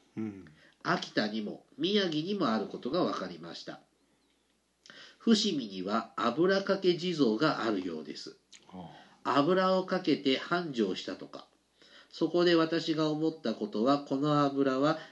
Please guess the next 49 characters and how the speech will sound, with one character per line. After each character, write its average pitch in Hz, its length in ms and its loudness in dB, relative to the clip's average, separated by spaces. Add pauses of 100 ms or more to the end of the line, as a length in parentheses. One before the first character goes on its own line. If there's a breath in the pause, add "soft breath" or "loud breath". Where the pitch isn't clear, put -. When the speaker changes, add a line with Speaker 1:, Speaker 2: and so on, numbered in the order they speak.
Speaker 2:
エ 113 160 0
ゴ 156 200 0
マ 170 260 0
油 165 400 2
売 151 140 4
り 107 140 0
の 135 240 -2
営 156 360 2
業 165 340 2
マ 110 180 -2
ン 101 100 -10
た 95 140 -4
ち 98 140 -10
の 117 120 -4
戦 139 320 -2
略 160 260 -2
だ 160 120 -2
っ 160 100 -8
た 131 160 -4
の 143 120 -4
で 165 100 2
は 131 140 0
な 101 140 -4
い 90 80 -8
か 82 120 -14
と。 - 220 -16 (880 loud breath)
利 135 200 4
休 180 220 6
八 170 320 -2
幡 170 320 -2
宮 117 240 4
で 107 120 -2
も 131 220 0
資 139 220 0
料 165 300 4
館 117 320 -4
で 143 100 0
も 131 140 0
答 117 280 -2
え 139 60 4
は 110 140 2
出 104 160 -4
ま 131 160 -6
せ 143 160 -2
ん 117 100 -6
で 92 140 -6
し - 120 -18
た 92 120 -10
が、 127 240 -6